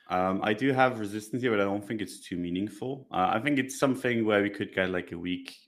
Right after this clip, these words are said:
of pullback or something, but I don't think it should lead to much more,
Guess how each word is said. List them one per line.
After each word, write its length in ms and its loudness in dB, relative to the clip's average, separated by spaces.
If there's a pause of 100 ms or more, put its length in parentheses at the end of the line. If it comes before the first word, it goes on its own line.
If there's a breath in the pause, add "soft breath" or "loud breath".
of 240 -4
pullback 480 4
or 60 -8
something, 500 -2
but 100 2
I 60 6
don't 260 -2
think 160 -4
it 120 -8
should 200 -12
lead 360 -6
to 80 -12
much 320 -6
more, 320 -2